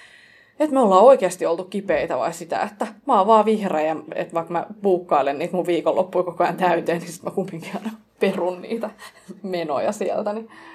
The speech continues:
kaikki niinku tollasia niinku alkoi miettiä ihan uudelta kantilta, että oon mä kyllä siinä niin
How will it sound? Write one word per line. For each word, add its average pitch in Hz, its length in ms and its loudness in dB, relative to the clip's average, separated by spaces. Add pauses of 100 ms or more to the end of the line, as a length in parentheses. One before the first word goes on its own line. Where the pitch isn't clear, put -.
(140)
kaikki - 440 -14
niinku 220 240 -12 (600)
tollasia 160 480 0
niinku 180 160 -6
alkoi 175 220 -2
miettiä 165 440 -10
ihan 202 280 -4 (520)
uudelta 170 540 -4 (260)
kantilta, 151 560 -4
että 165 220 -6
oon 170 240 -2
mä 165 80 -10
kyllä 160 220 -4
siinä 139 320 -10
niin 143 320 -10